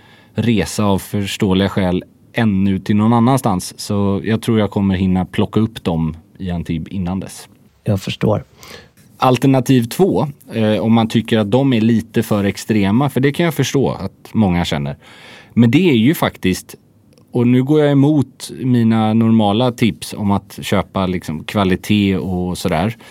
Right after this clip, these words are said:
Speaker 1: När det kommer till Espadrillos, då vill jag nästan ha ett par såna här, eh, liksom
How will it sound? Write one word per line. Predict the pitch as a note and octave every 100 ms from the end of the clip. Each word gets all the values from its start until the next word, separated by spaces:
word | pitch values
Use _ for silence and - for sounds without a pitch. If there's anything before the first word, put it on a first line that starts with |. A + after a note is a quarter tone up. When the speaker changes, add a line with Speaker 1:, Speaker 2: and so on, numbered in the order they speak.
| - - - _
Speaker 1:
När | A#2+ C3
det | B2+
kommer | C#3 C3+
till | C3+ C3
Espadrillos, | B2+ - - C3 C3 A2 G2 E2 B2 F3 F#3 D#2 - - - - - - -
då | B2 D3 D3 C3+ C3 -
vill | B2 E3
jag | C#3+ A#2+
nästan | B2+ - A#2 G#2+
ha | A#2+ C#3+ D3 A2 - _ _
ett | B2 A2+ -
par | - F#2+ F2
såna | - F#2
här, | E2+ D#2+ D2+ D2+ - - _ _
eh, | F2+ B1+
liksom | E2+ G2 - E2+